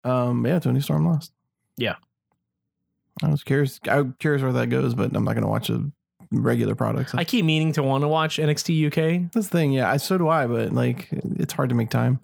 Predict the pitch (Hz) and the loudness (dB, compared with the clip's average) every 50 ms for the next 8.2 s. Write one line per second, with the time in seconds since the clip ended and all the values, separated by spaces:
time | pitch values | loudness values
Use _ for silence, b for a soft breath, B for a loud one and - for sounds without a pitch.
0 | _ - 123 113 110 110 117 131 139 139 143 156 160 139 139 147 165 190 185 147 | _ -2 0 0 0 0 0 0 0 0 2 0 0 0 0 0 2 2 0 0
1 | - 147 143 147 151 147 151 147 - - - 131 123 117 117 127 135 139 127 135 | 0 0 0 2 0 0 -2 -4 -8 -4 -2 0 0 2 2 2 2 2 0 0
2 | 131 131 131 131 139 143 123 110 101 107 120 127 131 127 113 117 117 123 135 143 | -2 0 2 2 2 0 0 -4 -4 -2 0 0 0 0 0 0 0 0 0 0
3 | 123 110 107 123 123 120 - - 117 117 113 113 - 127 117 107 - 123 120 113 | 0 0 0 0 0 -2 -2 0 0 2 2 2 2 2 2 2 2 2 0 2
4 | 104 104 98 95 - 127 107 - 104 101 - - 120 110 101 101 - 180 208 202 | 0 0 -2 0 0 0 0 0 -2 -2 -2 -2 -2 -2 -2 -2 -2 0 2 2
5 | 175 185 208 185 160 175 185 175 196 180 175 185 175 175 151 147 165 175 160 135 | 2 0 0 0 0 0 0 0 0 2 2 2 2 2 2 2 2 2 2 2
6 | 131 131 131 131 123 - - 139 131 131 131 127 135 131 156 147 147 143 131 127 | 2 2 2 0 0 0 0 0 2 2 2 2 2 2 2 2 2 0 0 0
7 | 131 123 127 127 135 135 123 127 98 78 123 127 - 117 120 117 113 135 117 101 | 0 2 2 2 2 2 0 0 0 0 0 0 0 0 0 0 2 0 0 0
8 | - - - | -2 -4 -8